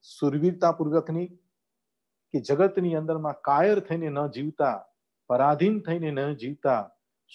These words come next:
સુરવીર થઈને જીવવું છે. અને લડાઈ મારે જગતમાં નથી કરવી, જગત સાથે નથી કરવી, મારે મિથ્યાત્વ, મોહ, અજ્ઞાનતા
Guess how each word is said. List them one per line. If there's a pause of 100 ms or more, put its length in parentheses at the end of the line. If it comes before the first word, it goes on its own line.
(120)
સુરવીર
થઈને
જીવવું
છે.
અને
લડાઈ
મારે
જગતમાં
નથી
કરવી,
જગત
સાથે
નથી
કરવી, (420)
મારે
મિથ્યાત્વ,
મોહ,
અજ્ઞાનતા